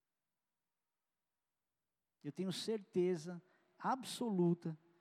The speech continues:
que algumas pessoas aqui vão viver milagres na área profissional.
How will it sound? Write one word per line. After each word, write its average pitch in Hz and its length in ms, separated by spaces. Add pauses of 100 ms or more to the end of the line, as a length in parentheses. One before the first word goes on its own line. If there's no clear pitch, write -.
(340)
que - 80
algumas 180 320
pessoas 185 460
aqui 170 320
vão 156 120
viver 156 240
milagres 160 600
na 151 100
área 160 120
profissional. 143 720